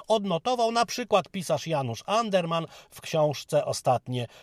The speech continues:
fotografie. No, ten Egipt, no,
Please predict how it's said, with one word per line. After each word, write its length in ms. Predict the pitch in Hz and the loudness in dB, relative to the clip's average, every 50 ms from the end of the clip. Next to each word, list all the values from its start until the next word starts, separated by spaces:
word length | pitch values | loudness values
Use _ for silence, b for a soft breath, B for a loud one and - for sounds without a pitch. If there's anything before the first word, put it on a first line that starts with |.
| b b | b b
fotografie. 1080 | - - - 123 120 - - 139 123 120 110 127 127 131 131 131 123 - - 147 190 247 | -10 -2 -2 -2 -2 0 0 0 0 0 0 0 2 2 2 0 0 -2 -4 -6 -6 -2
No, 380 | 277 294 294 294 294 285 277 - | -2 0 0 2 0 0 -2 0
ten 260 | - 269 262 262 262 254 | 2 2 2 2 2 0
Egipt, 600 | 208 226 220 214 214 208 185 190 220 233 214 - _ - | 0 2 4 4 2 2 0 -2 -4 -6 -6 -8 _ 0
no, 140 | 294 269 | 0 0